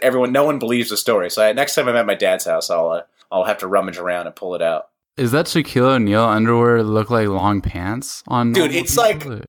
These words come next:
Speaker 1: look, I, I, I, I don't wanna get too into my personal life, but I may have, I may have tried them on.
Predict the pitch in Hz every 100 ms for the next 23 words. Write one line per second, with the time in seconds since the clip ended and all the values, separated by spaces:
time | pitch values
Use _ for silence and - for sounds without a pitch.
0 | - 156 165 214 - 202 - 220 - 226
1 | 202 247 240 214 170 156 175 - 175 180
2 | 180 185 180 214 202 208 196 190 190 -
3 | 160 185 156 139 120 - 165 190 208 156
4 | - - 117 107 104 95 101